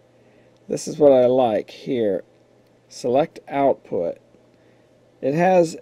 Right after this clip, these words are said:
a line output mode, or I'm not sure what that stands for, but that's for normal, uh, maybe power out or something like that, maybe for headphones. Um, so you can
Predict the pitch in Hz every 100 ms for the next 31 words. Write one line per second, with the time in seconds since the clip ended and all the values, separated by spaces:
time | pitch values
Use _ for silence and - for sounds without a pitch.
0 | 151 139 135 - - 127 156 180 180 160
1 | 190 - 165 147 127 117 127 170 170 -
2 | - - 131 127 123 120 _ _ _ _
3 | _ _ _ _ _ _ - 123 98 123
4 | 113 113 - - 117 110 131 113 127 175
5 | 160 - 139 127 135 135 131 131 123 156
6 | - _ - _ _ _ _ _ - 107
7 | 95 - 123 127 117 - 117 113 113 110
8 | 110 113 92 - 113 95 117 120 90 120
9 | 123 120 - 117 110 117 113 - 113 113
10 | 110 117 - _ _ _ _ _ _ _
11 | _ _ _ - 127 104 92 82 85 -
12 | _ - 113 131 170 170 143 131